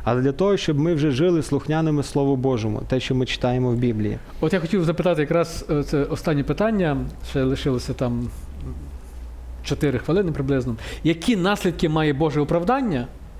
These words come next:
Speaker 2: яке, е, Бог пропонує людині у, е, в цьому земному житті і у вічності?
Speaker 1: Е, наслідки — це є змінене життя на землі. Тобто я пам'ятаю, наприклад, себе, і, ну, ви вже можете навіть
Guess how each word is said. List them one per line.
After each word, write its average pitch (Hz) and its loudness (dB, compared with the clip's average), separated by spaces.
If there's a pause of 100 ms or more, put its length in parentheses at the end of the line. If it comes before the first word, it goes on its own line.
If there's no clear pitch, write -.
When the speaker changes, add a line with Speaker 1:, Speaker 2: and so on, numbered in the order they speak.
(520)
Speaker 2:
яке, 165 2
е, 147 2
Бог 165 0
пропонує 170 2
людині 131 2
у, 135 -6
е, 127 2
в 127 -2
цьому 160 2
земному 202 2
житті 170 -2
і 175 2
у 170 2
вічності? 131 -2 (1500)
Speaker 1:
Е, 120 2
наслідки — 208 2
це 180 2
є 190 4
змінене 180 2
життя 139 0 (200)
на 139 0
землі. 123 2 (400)
Тобто 123 0
я 139 4
пам'ятаю, 143 2
наприклад, 139 0
себе, 180 2
і, 127 2
ну, 143 2
ви 120 0
вже 117 2
можете 123 0
навіть 123 2